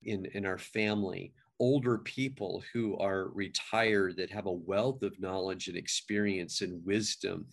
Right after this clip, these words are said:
that have the time, or some of your best opportunities is, especially with some of the older people that would gladly meet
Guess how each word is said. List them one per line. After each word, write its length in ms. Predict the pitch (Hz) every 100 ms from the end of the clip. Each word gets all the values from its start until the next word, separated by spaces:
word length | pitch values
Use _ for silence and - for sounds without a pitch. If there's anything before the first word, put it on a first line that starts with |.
| -
that 220 | 104 98
have 440 | - - 104 127 123
the 100 | 101
time, 520 | - - 95 92 92
or 80 | 92
some 240 | - 175
of 80 | 101
your 220 | 113 90 -
best 300 | - 110 127
opportunities 920 | 113 - - - - 101 113 107 87
is, 220 | 95 87 - - - - -
especially 320 | 117 107 113
with 80 | 92
some 200 | - 107
of 60 |
the 120 | 98
older 360 | 80 101 101 101
people 440 | - - 107 104 98
that 180 | 95
would 240 | 87 92 90
gladly 520 | 98 101 113 117 101
meet 420 | 92 101 107 90